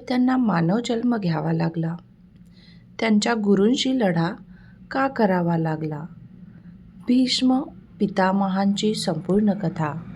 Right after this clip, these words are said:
पूर्वजन्मापासून इच्छा मरणापर्यंत महाभारतामध्ये अनेक महानायक आहेत. त्यापैकी एक म्हणजे भीष्म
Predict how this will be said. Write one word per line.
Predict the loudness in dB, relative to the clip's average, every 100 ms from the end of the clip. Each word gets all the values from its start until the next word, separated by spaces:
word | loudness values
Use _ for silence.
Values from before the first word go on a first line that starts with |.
| -12 -14 -12 -8 -8 -4
पूर्वजन्मापासून | 2 4 6 4 4 4 4 4 4 2 0 2 0 0 -4 -8 -8 -4
इच्छा | -4 -2 -2 2
मरणापर्यंत | 2 4 4 2 2 4 4 2 -2 -4 -6 -12 -14 -14 -14 -16 -4 0
महाभारतामध्ये | 0 2 0 0 -2 0 -2 0 -2 0 -2 -2 -2
अनेक | 0 2 0 0 0
महानायक | 0 0 0 2 2 2 -2
आहेत. | -2 -4 -4 -6 -10 -20 -20 -20 -20 -20 -20 -20 -20 -6
त्यापैकी | 2 2 2 2 0 0 -2 -2 -6 -20 -20 -16 -2
एक | 0 0 -2
म्हणजे | 0 2 2 2 2 2 0
भीष्म | 0 2 2 2 2 0